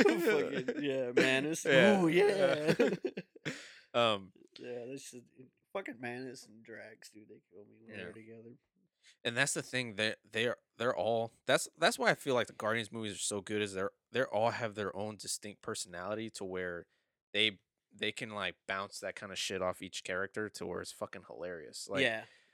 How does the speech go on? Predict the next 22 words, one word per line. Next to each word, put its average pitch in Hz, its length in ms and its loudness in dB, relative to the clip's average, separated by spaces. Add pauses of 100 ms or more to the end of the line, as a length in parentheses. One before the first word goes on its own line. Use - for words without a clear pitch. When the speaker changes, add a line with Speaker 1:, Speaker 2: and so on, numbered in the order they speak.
(100)
Speaker 1:
They - 80 0
Speaker 2:
um, 220 60 4
Speaker 1:
all, 123 220 2
like, 117 220 -8
mend 117 480 -8 (360)
so 113 360 -10
well 107 400 -10
Speaker 2:
Yeah, 113 380 2
Speaker 1:
together. - 20 0
Speaker 2:
exactly. 95 600 -4 (120)
Um, 95 380 0 (840)
so 135 200 2
it 147 100 4
would 214 140 4
be 139 160 0
interesting 120 480 -6
to 104 120 -8
see, 98 480 -6 (760)
uh, 95 280 0
Th-, - 100 -20 (320)
Thor 98 300 -2
in, 90 180 -8